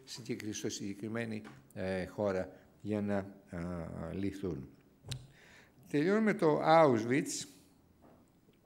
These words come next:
ε, με τους Πολωνούς που πετροβολούσαν το αυτοκίνητο γερμανικό. Κοιτάξτε, στην Πολωνία είναι σύνθετη κατάσταση.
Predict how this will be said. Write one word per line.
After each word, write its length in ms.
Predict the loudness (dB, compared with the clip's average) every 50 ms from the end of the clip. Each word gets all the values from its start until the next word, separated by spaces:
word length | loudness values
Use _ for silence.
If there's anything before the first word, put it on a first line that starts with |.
| _ _ _ -16 -12 -10
ε, 960 | -6 -4 0 2 2 4 4 4 4 4 2 2 2 2 2 2 0 0 -2 -4 -4
με 120 | -4 -4
τους 240 | -4 -6 -8 -10 -4
Πολωνούς 560 | -2 0 2 2 2 0 0 -2 -4 -6 -6
που 100 | -10 -8
πετροβολούσαν 760 | -8 -6 -2 -2 0 0 0 0 0 0 -2 -4 -6 -8 -10 -8
το 720 | -8 -8 -6 -6 -6 -6 -8 -8 -10 -12 -12 -14 -16 -18 -20 -20 _ _ -20 -20 _ _ _ _ _ _
αυτοκίνητο 440 | -18 -14 -10 -8 -8 -8 -8 -8 -8
γερμανικό. 680 | -8 -8 -6 -6 -6 -6 -6 -6 -2 0 2 2 2 0 -6 -16 -18 -20 -20 -20 -8
Κοιτάξτε, 220 | _ 4 4 4 4
στην 120 | 2 2
Πολωνία 460 | 4 6 6 6 4 4 2 2 0
είναι 240 | 0 2 2 2 2
σύνθετη 520 | 2 0 0 -2 -2 -2 -4 -6 -8 -8 -8
κατάσταση. 800 | -8 -8 -6 -4 -4 -6 -6 -8 -12 -14 -14 -14 -14 -16 -18